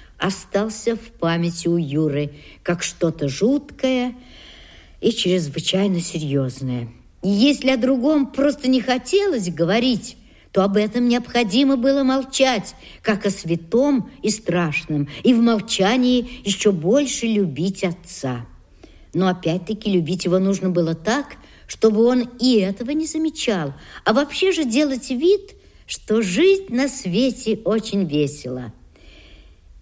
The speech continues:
И всё это удалось Юре. Отец так и не заметил, что он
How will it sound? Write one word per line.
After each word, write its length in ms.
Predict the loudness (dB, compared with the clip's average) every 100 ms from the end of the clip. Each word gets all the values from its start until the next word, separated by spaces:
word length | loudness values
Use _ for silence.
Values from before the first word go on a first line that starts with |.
| -6
И 160 | -2 -2
всё 380 | -2 -4 2 4
это 600 | 4 2 0 0 0 -2 -6 -8
удалось 720 | -2 0 2 2 2 0 -4 -10
Юре. 400 | -4 -2 -2 -4 -10 -20 -20 -20 -20 -20 -20 -8
Отец 500 | -4 -2 0 0 0 -4
так 240 | -4 0
и 40 | 0
не 140 | 0
заметил, 720 | 0 0 2 0 0 -4 -6 -10 -20 -20 -20 -18 -12
что 320 | -6 0 2
он 240 | 2 0